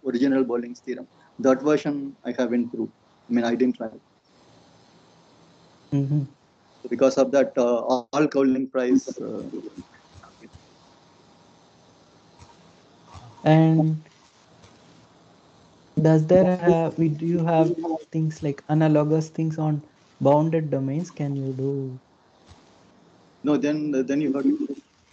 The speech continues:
Speaker 1: formulate these things. This is about the decay of function on
Speaker 2: Yeah.
Speaker 1: the spec-, spectral side. So if you just go in, in generality, then, uh, how to measure, how do you measure the decay?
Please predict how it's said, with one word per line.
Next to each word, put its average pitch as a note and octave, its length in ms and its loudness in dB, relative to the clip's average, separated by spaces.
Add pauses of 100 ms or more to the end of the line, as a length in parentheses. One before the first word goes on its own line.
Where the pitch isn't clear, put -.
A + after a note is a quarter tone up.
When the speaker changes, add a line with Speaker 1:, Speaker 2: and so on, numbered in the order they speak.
Speaker 1:
formulate C#3 440 -2 (120)
these - 100 -20
things. A2+ 300 -20 (120)
This A#2+ 160 -14
is C#3+ 120 -8
about D3 320 -6 (180)
the C#3 100 -14 (320)
decay D3+ 260 4
of D#3 180 0
function - 340 -4 (680)
on C3+ 120 0
Speaker 2:
Yeah. E3 120 4
Speaker 1:
the D#3 60 0
spec-, - 540 -12 (240)
spectral D3+ 400 -4
side. B2 260 -12 (920)
So C3+ 60 -10
if C3 80 -12 (140)
you - 100 -20
just C#3+ 260 -6
go C#3+ 120 -2
in, C#3+ 160 -8 (300)
in C3 100 -4 (260)
generality, C#3+ 500 2
then, - 260 -4 (480)
uh, A#2+ 180 -12 (380)
how C3 100 -2
to C3 180 -4
measure, B2 260 -10 (600)
how B2+ 140 0
do C3 100 0
you C#3+ 100 -4
measure B2 300 -8
the A#2+ 120 -18
decay? A#2 360 -2